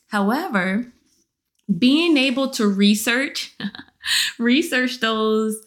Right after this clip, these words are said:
uh, locations made me even more excited. And then it also enhanced my ability to visualize myself in San Diego even before I got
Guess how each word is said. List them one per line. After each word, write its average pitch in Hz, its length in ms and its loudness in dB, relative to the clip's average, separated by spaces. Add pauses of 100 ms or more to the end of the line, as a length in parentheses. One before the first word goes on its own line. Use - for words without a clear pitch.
(480)
uh, 208 100 2
locations 247 840 0 (540)
made 240 320 6
me 262 140 6
even 254 420 6
more 220 440 6
excited. 190 680 -2
And 202 180 6
then 220 140 2
it 214 160 -2
also 233 340 -2
enhanced 220 800 -2
my 190 220 2
ability 196 540 2
to 190 180 2
visualize 180 600 -2
myself 170 540 -6
in 170 220 -4
San 170 260 -2
Diego 170 500 -2
even 170 280 -4
before 165 340 -6
I 147 100 -6
got - 260 -8